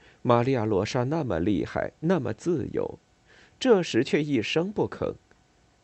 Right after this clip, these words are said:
只是面带微笑地支持弗朗科说的话。这让胡安变得不大自信，有时甚至有些烦躁。我想，假如他不说，那我就介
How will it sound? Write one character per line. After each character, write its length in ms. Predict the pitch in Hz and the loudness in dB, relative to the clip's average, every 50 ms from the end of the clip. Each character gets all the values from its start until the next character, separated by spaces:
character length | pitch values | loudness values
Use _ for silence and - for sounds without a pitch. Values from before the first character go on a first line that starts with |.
| _ - | _ -6
只 220 | - 175 156 147 | 0 0 0 2
是 220 | 147 - - 214 196 | 0 0 0 0 0
面 200 | 208 214 175 123 | 2 0 0 0
带 200 | - 127 113 101 | 0 0 0 0
微 260 | 92 120 131 139 147 | 2 0 0 0 -2
笑 320 | 147 - - 180 143 110 | -4 -4 -4 -2 -2 0
地 100 | - 98 | 0 -2
支 220 | 90 - 120 104 95 | 0 2 2 2 2
持 160 | - - 98 | 2 -2 -2
弗 140 | - - 104 | 0 2 4
朗 200 | 101 80 71 85 | 4 4 2 0
科 240 | - - 123 120 | -4 -2 -2 -2
说 240 | 123 - - 98 87 | -2 0 0 0 2
的 80 | 85 85 | 2 0
话。 320 | 82 - - 85 - - _ _ _ _ _ _ _ _ _ _ _ _ _ _ _ _ _ _ - | -4 -2 -4 -4 -4 -8 _ _ _ _ _ _ _ _ _ _ _ _ _ _ _ _ _ _ -2
这 220 | - 165 160 147 135 | 2 4 4 4 4
让 180 | 123 113 113 | 2 0 0
胡 220 | 110 - 113 104 110 | 0 2 4 4 4
安 240 | 90 117 135 139 143 | 4 2 0 -2 -2
变 200 | - 151 127 104 | 0 0 0 2
得 120 | - 95 | 0 -2
不 120 | - 90 | 0 0
大 160 | 85 - 95 92 | 0 0 0 -4
自 280 | 90 - - 92 85 | -4 -4 -4 -4 -4
信， 280 | - - - 113 92 92 _ _ _ _ _ _ - | -2 -2 -4 -4 -4 -4 _ _ _ _ _ _ 4
有 180 | 127 123 123 127 | 6 6 6 6
时 180 | - - 107 | 4 0 -2
甚 220 | 117 - 151 131 110 | 0 2 0 0 2
至 140 | - 113 | 0 0
有 180 | 98 101 87 78 | 2 2 2 2
些 180 | - - 107 107 | 2 0 0 0
烦 320 | - - 78 50 52 80 | 0 0 -2 -2 -2 -6
躁。 240 | - - 117 113 113 _ _ _ _ _ _ _ _ _ _ _ _ _ _ _ _ _ _ - - _ _ | -4 -4 -4 -4 -6 _ _ _ _ _ _ _ _ _ _ _ _ _ _ _ _ _ _ -20 -20 _ _
我 160 | - 151 156 | 0 0 0
想， 360 | 170 - - - 92 73 - - - _ _ _ _ _ - - _ _ - | 2 -2 -2 0 0 0 -2 -8 -14 _ _ _ _ _ -20 -20 _ _ -2
假 240 | - 151 143 123 107 | 0 2 2 2 0
如 160 | 110 110 117 | 0 0 -2
他 340 | - - - 151 151 165 165 | -2 -4 -4 -4 -4 -4 -4
不 160 | - 170 120 | -4 -4 -4
说， 420 | - - - 95 73 67 60 - - _ _ _ _ _ | -2 -4 -4 -2 -2 -2 -4 -8 -14 _ _ _ _ _
那 160 | - 147 139 | 0 0 0
我 220 | 120 104 95 90 82 | 2 2 0 0 0
就 180 | - 135 135 | 0 -2 -2
介 240 | 131 - 139 127 98 | -2 -2 -2 -2 -2